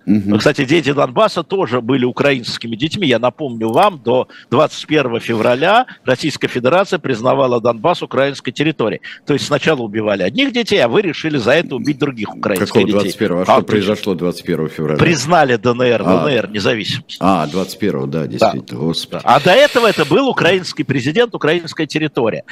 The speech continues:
Speaker 2: А, ну вот, это, ну вы людоеды, да, ну признайте, вы имеете
Speaker 1: Другой
Speaker 2: право быть людоедами, но ваши дети должны знать, что вы людоед. И мы будем
Speaker 1: Другой,
Speaker 2: это говорить.
Speaker 1: а, ответ, вот
Speaker 2: Да.
Speaker 1: отличный вот здесь, вот Элен нам, а,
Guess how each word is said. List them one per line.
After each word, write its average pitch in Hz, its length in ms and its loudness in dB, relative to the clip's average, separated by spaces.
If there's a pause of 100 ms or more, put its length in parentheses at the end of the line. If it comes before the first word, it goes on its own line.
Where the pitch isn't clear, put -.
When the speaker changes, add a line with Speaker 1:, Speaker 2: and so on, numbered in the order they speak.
(400)
Speaker 2:
А, 117 300 4 (160)
ну 214 120 -2
вот, 202 160 0 (220)
это, 120 220 -6
ну 107 140 -4
вы 110 100 2
людоеды, 120 580 0
да, 123 140 0
ну 135 80 -4
признайте, 147 540 0
вы 123 140 0
имеете 185 280 0
Speaker 1:
Другой 131 180 6
Speaker 2:
право 202 180 6 (100)
быть 143 160 0
людоедами, 180 480 2 (180)
но 160 140 2
ваши 190 340 2
дети 170 380 -4
должны 143 340 -2
знать, 226 220 0
что - 160 -6
вы 151 100 0
людоед. 156 480 0 (300)
И 123 80 -4
мы 127 100 2
будем 147 220 6
Speaker 1:
Другой, 151 160 6
Speaker 2:
это 104 100 4
говорить. 120 240 2
Speaker 1:
а, 87 440 -2
ответ, 101 640 -2 (120)
вот 76 300 -4
Speaker 2:
Да. 101 140 2
Speaker 1:
отличный 101 680 -2
вот 78 180 0
здесь, 78 300 -2
вот 76 140 -6
Элен 120 320 2
нам, 85 340 2
а, 78 720 -2